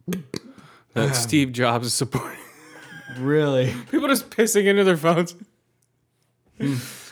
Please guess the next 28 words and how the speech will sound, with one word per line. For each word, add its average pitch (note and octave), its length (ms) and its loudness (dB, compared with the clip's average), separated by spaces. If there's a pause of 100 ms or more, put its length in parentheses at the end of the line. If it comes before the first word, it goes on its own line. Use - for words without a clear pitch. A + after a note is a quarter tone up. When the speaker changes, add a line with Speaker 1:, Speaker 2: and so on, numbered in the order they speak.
(300)
Speaker 1:
Oh D#3+ 360 4
my C#3+ 120 4
God. C3+ 140 2
People E3 220 2
have D3+ 100 2
phones D3 360 0
atta-, C3+ 300 -2
like, C3 160 2
hoses C#3 420 2
attached A#2+ 420 -2
to B2+ 80 -2
their A2 140 0
phones. A2 520 -4
Speaker 2:
Yeah, A2+ 120 -4
yeah. A2 160 0
Speaker 1:
They'll A#2 80 0
just A2+ 180 -4
piss - 240 -6
into A2+ 200 -2
it. A#2 280 -4
Speaker 2:
Oh. B2 240 -6 (880)
Speaker 1:
Yeah, C#3 120 0
it'd C3+ 120 2
be D3 100 4
like C3 180 4
a A#2+ 80 4
bum's A2+ 540 0
dream. G2+ 440 -2